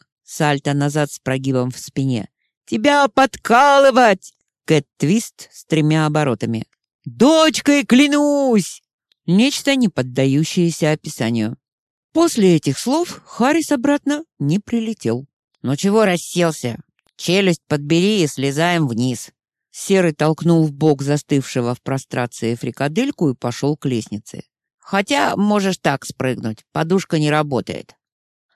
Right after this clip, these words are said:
Фелис, дом Фрика, комната Чумы. «Даже и не знаю, как тебе это и сказать».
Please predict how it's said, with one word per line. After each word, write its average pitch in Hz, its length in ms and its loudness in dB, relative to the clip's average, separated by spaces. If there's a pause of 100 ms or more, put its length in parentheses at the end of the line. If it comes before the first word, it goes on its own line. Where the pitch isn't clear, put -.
(120)
Фелис, 311 640 2 (220)
дом 180 360 4
Фрика, 233 440 0 (460)
комната 160 480 2
Чумы. 135 380 -2 (440)
«Даже 175 480 -2
и 226 80 0
не 233 160 -4
знаю, 180 640 -2
как 165 320 -4
тебе 165 340 -2
это 170 280 -2
и 175 140 -2
сказать». 151 1000 -6